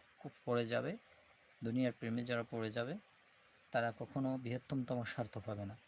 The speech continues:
আল্লাহ তাআলার হুকুম মানতে পারবে না। দুনিয়ার লোভ লালসায় যারা পড়ে যাবে, তাদের জন্য কিছুই থাকবে না,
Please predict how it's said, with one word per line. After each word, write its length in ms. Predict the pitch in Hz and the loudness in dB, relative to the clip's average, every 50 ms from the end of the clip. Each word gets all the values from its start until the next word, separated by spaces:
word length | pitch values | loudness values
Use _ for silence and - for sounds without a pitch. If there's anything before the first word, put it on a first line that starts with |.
| - - - - - - - - - - - - - - - - - - - - - - - | -20 -20 -20 -20 -20 -20 -20 -20 -20 -20 -20 -20 -20 -20 -20 -20 -20 -20 -20 -20 -20 -16 -8
আল্লাহ 160 | - 135 139 131 | 0 2 2 2
তাআলার 240 | - 135 127 123 | 4 2 0 0
হুকুম 240 | 120 120 - - 131 | 0 -4 -2 -2 0
মানতে 260 | 127 123 113 107 120 | 0 2 0 0 -2
পারবে 260 | 113 120 117 113 123 123 | 0 0 0 0 2 0
না। 80 | 127 | 0
দুনিয়ার 320 | 123 120 117 117 117 113 110 | 0 0 -2 -2 0 0 0
লোভ 180 | 110 110 110 - | -2 -4 -4 -2
লালসায় 380 | 120 110 110 110 - - 127 113 | -2 -2 -2 -2 -2 -4 -2 -2
যারা 160 | 113 104 101 | -2 -2 -2
পড়ে 260 | - - 104 98 98 | -2 -2 -4 -4 -2
যাবে, 200 | 101 101 101 165 170 - - - - - - - - - - - - - - - - | -2 -4 -4 -4 -10 -10 -12 -14 -20 -20 -20 -20 -20 -20 -20 -20 -20 -20 -20 -16 -4
তাদের 160 | 127 123 120 | 0 0 2
জন্য 200 | 117 131 135 127 | 2 2 0 0
কিছুই 300 | - - 127 - 156 147 | 0 -2 -4 -2 -2 -2
থাকবে 320 | 131 - 117 107 107 107 | -2 -2 -2 -2 -2 -2
না, 120 | 104 104 | -4 -4